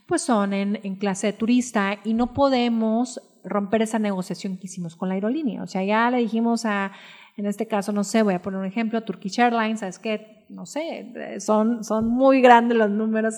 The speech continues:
de bloqueo que hace Megatravel, pero a lo que voy es que el cliente quiere, me decía, "Oye, Marcela, es que yo quiero irme en primera clase". Pues no puedo, pues fíjense que hoy por hoy ya Megatravel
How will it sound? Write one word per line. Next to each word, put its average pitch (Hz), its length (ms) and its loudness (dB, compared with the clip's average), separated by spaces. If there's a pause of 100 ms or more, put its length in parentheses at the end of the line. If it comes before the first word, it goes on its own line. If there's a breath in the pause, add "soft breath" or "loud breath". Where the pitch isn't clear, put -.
de 202 200 -4
bloqueo 208 420 -4
que 220 80 -2
hace 208 160 -2
Megatravel, 214 680 2 (480 loud breath)
pero 285 140 8
a 277 40 10
lo 277 100 6
que 294 80 0
voy 302 100 6
es 294 100 -2
que 330 80 -4
el 311 60 -8
cliente 294 560 -2 (120)
quiere, 262 540 2
me 226 80 -6
decía, 220 260 -4
"Oye, 262 180 -4
Marcela, 262 280 -6
es - 60 -20
que 262 120 -12
yo 269 80 -8
quiero - 220 -12
irme 240 180 -8
en 220 100 -4
primera 214 360 -4
clase". 226 260 -8
Pues 220 160 -8
no 240 160 0
puedo, 247 400 -2
pues 196 160 -14
fíjense 247 440 -4
que 190 120 -10
hoy 190 200 -4
por 185 200 -8
hoy 196 160 -4
ya 190 320 -6
Megatravel 196 680 -2